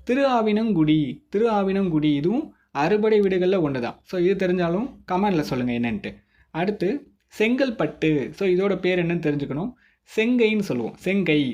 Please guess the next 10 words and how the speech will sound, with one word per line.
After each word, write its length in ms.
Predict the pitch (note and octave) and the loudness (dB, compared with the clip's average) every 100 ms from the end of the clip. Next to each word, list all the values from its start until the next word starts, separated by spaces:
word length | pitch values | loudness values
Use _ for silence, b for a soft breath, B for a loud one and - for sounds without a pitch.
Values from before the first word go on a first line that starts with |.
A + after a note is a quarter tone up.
| - | -6
செங்கல்பட்டு, 560 | E3+ F3 F3+ D#3+ D#3 A#3 F4 - _ _ - | -4 -2 0 -2 -2 -2 -2 -10 _ _ -8
செங்கைன்னு 400 | G#3 G#3 F#3 F#3 | -2 0 2 0
சொல்லுவோம். 400 | D#3+ A#2 G#2+ - b b b | -2 -4 -4 -8 b b b
இந்த 120 | F3 | -4
செங்கல்பட்டு 640 | F3 F#3 A#3 C#4 A#3+ G#3+ A3+ | -2 0 0 0 0 2 2
அப்படிங்கிறதே 520 | F#3 F#3 F3+ D#3 G3+ | 0 0 0 0 0
மருவு 320 | A3+ E3 F3 | 0 2 2
தான். 160 | C3+ - _ | 0 -4 _
So 100 | - F3 | -4 -2
அதோட 180 | F#3+ | 0